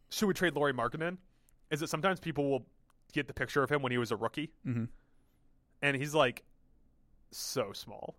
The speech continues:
Speaker 1: Now he's got, like, big old shoulders and everything.
Speaker 2: Uh, he bulked up.
Speaker 1: Yeah, he bulked up. But,
Speaker 2: Yeah.
Speaker 1: like, when he, when he was a rookie, that guy, that guy was tiny. It's like Giannis rookie pictures.
Speaker 2: Yeah.
Speaker 1: Are both the coaches in this game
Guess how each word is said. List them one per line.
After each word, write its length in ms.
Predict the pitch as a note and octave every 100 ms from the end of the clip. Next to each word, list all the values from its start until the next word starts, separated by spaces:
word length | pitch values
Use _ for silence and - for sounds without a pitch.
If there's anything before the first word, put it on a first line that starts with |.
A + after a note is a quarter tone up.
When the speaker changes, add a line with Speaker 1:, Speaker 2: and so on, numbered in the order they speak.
| _ _
Speaker 1:
Now 180 | C#3+ D3
he's 100 | D#3+
got, 160 | D#3 C#3
like, 200 | B2+ -
big 140 | C3+
old 140 | A#2+ A#2+
shoulders 400 | - G#2+ A#2+ B2+
and 80 | C3
everything. 440 | C#3 C#3+ D#3 D#3
Speaker 2:
Uh, 220 | A2+ A2
he 100 | A2+
bulked 300 | A#2+ G#2+ -
up. 160 | A2+ -
Speaker 1:
Yeah, 80 | B2+
he 60 | A#2+
bulked 300 | B2 C#3 -
up. 140 | A#2
But, 60 | B2
Speaker 2:
Yeah. 40 | A#2+
Speaker 1:
like, 160 | A#2+
when 80 | C#3+
he, 80 | D3+
when 100 | D#3+
he 40 | G#3+
was 100 | D3+
a 40 |
rookie, 200 | A2+ C3+
that 140 | C3 C#3
guy, 240 | A2+ G#2+ -
that 80 | D#3
guy 60 |
was 140 | B2 -
tiny. 480 | - C3 A#2+ A2 G#2
It's 120 | D3+ D#3+
like 100 | C3+
Giannis 360 | A#2+ A2+ A2
rookie 180 | A2+ A2
pictures. 380 | G#2+ A2+ B2 - _ -
Speaker 2:
Yeah. 200 | A2+ A2+ - - - -
Speaker 1:
Are 60 | B3+
both 180 | C4 C4+
the 100 | F4
coaches 340 | - E3+ A3
in 80 | G#3
this 100 | G#3
game 280 | - G#3+ G#3